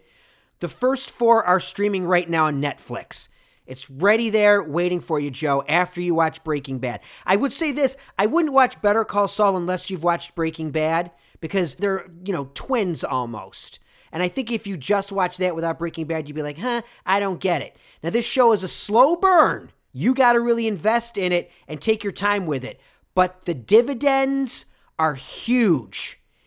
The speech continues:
It is, mm, fantastic. Now, it stars Bob Odenkirk. He plays Saul Goodman, the lead. Jonathan Banks, Ray Seahorn, Patrick Fabian,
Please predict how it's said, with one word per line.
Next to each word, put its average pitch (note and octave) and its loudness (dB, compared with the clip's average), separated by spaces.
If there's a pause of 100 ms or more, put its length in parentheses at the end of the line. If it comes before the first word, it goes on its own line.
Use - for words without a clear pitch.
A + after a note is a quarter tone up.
(200)
It A3+ 2
is, F3+ -2 (180)
mm, E4 -2 (480)
fantastic. G3 0
Now, F3+ 2
it F#3 0
stars A3 2 (400)
Bob G3 8
Odenkirk. A3 2 (180)
He F#3 -6
plays F#3+ -6
Saul G3 2
Goodman, F3 -2
the F3+ -6
lead. D#3+ -2 (480)
Jonathan G#3+ 0
Banks, F#3+ -2 (340)
Ray E3 2
Seahorn, G3 -2 (340)
Patrick F#3 -2
Fabian, G#3+ -2